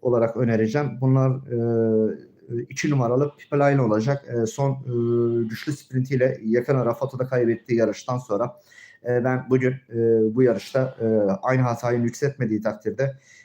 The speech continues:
e, ben bu koşuyu kazanmasını bekliyorum. E,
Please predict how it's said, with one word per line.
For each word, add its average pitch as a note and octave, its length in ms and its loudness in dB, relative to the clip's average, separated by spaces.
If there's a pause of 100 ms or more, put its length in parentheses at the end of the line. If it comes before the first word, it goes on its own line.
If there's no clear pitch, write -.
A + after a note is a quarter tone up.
(300)
e, G#2+ 360 2
ben A#2+ 200 2
bu A#2+ 100 2
koşuyu C3 320 -2
kazanmasını A#2+ 580 0
bekliyorum. A2 560 0
E, A2+ 200 -2